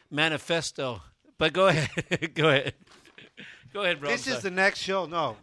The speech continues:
Speaker 2: no.
Speaker 1: I know it's the next show. Go
Speaker 2: This
Speaker 1: ahead.
Speaker 2: is the next show. Put that shit away.
Speaker 1: I'm, go ahead. I'm
Speaker 2: We,
Speaker 1: just
Speaker 2: we have a guest here,
Speaker 1: I
Speaker 2: and we
Speaker 1: know.
Speaker 2: need to be polite to our guest.
Speaker 1: I'm sorry, dude. It's just that Bubba walked in with a manifesto.
Speaker 2: Thank you, Bubba, but you're too late.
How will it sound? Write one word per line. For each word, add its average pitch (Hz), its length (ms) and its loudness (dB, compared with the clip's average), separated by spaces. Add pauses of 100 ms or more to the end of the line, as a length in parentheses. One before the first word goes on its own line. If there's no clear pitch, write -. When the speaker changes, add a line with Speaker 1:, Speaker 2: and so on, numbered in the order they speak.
(120)
Speaker 2:
no. 180 140 -4
Speaker 1:
I 196 100 2
know 214 180 0
it's 160 100 -2
the 160 80 -2
next 156 180 -4
show. 165 60 -12
Go 254 180 8
Speaker 2:
This 277 140 8
Speaker 1:
ahead. - 40 -2
Speaker 2:
is 220 140 -6
the 208 100 -4
next 202 280 -2
show. 190 240 -6
Put 180 220 -12
that 196 140 -6
shit 185 200 -10
away. 170 100 -4
Speaker 1:
I'm, 214 200 0
go 247 200 2
ahead. 294 260 0
I'm 139 80 -6
Speaker 2:
We, 185 140 0
Speaker 1:
just - 140 -10
Speaker 2:
we 196 100 -2
have 202 220 0
a 202 40 -8
guest 208 320 -4
here, 170 140 0
Speaker 1:
I 175 60 4
Speaker 2:
and 175 80 0
we 233 80 0
Speaker 1:
know. 240 100 4
Speaker 2:
need 156 60 2
to 175 60 -2
be 170 360 -2
polite 175 420 -2
to 165 140 -4
our 165 140 -2
guest. 165 300 -2
Speaker 1:
I'm 165 140 2
sorry, 143 360 0
dude. 135 160 -4
It's 139 160 -4
just 160 160 -4
that 123 180 -6
Bubba 143 280 4
walked 160 300 4
in 151 120 0
with 170 140 -2
a 160 40 -4
manifesto. 151 520 -4
Speaker 2:
Thank 190 180 -4
you, 147 80 -8
Bubba, 131 300 -4
but 139 120 -4
you're 147 140 0
too 196 200 -4
late. 147 300 -2